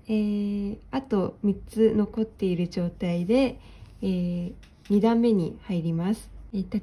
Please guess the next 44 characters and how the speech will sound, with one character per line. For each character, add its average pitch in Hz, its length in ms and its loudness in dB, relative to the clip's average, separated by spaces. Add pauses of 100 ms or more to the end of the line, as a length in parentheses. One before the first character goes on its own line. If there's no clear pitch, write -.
ち 254 60 2
上 254 100 0
が 254 100 0
り 254 100 2
の 247 120 0
鎖 233 380 0
編 226 140 2
み 226 120 2
を 269 60 0
三 214 280 -2
回 202 440 -2
し - 100 -14
て、 254 420 -2 (1300)
ひ - 160 -20
っ - 20 -20
く 240 140 -2
り 220 120 -2
返 214 380 -2
し 196 120 -12
て、 247 420 0 (4000)
で、 262 140 6
二 220 160 6
段 269 220 4
目 330 120 2
か 247 200 0
ら 196 120 2
は 208 220 0
こ 220 140 -6
の 233 180 2
下 269 300 -2
で 285 360 -2
編 262 120 0
ん 240 80 2
で 208 60 2
い 185 100 0
た 202 320 0
編 202 100 0
み 202 80 2
方 202 320 -4
と 175 340 -4
全 202 300 -4
く 196 260 0
同 190 140 2
じ 233 420 2